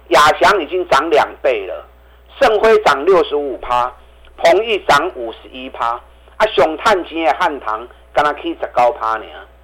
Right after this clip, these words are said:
所以投信已经连买四十五天，汉唐只要两百四十一过关，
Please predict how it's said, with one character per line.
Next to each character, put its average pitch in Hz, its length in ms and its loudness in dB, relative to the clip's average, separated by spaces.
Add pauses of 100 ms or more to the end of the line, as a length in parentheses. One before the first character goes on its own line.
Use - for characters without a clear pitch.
(360)
所 180 140 0
以 - 40 4
投 180 160 2 (120)
信 269 140 -2
已 170 120 -2
经 208 220 -2
连 175 160 4
买 147 280 0 (120)
四 175 140 -8
十 - 100 -8
五 127 220 -10
天， - 280 -8 (960)
汉 247 220 2
唐 202 200 2
只 - 80 2
要 302 120 6
两 185 180 4
百 139 240 4
四 - 20 -18
十 175 120 -12
一 143 80 -10
过 147 260 2
关， 143 300 2